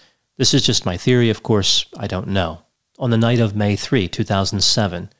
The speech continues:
Christian Bruckner was looking to commit more crimes in the Praia da Luz area, but he was always open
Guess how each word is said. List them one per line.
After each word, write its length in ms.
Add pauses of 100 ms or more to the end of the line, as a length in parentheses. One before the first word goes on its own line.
(280)
Christian 400
Bruckner 360
was 220
looking 280
to 80
commit 300
more 300
crimes 640 (260)
in 140
the 140
Praia 340
da 120
Luz 360
area, 480 (500)
but 100
he 60
was 160
always 400
open 460